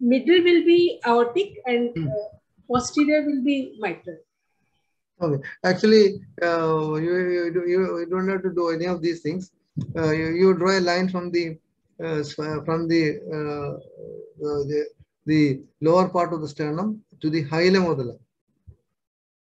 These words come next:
Speaker 2: In the lateral view, you can see the hilum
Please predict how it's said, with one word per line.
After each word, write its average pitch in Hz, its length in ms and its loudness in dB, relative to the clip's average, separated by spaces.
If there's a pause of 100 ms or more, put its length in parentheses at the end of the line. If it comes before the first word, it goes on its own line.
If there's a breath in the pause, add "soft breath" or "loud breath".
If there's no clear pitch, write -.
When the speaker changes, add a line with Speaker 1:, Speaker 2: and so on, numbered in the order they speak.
(840)
Speaker 2:
In 160 80 -8
the 165 40 -6
lateral 175 320 0
view, 190 80 4
you 180 80 0
can 180 160 2
see 170 140 -2
the 165 100 -2
hilum 147 400 -2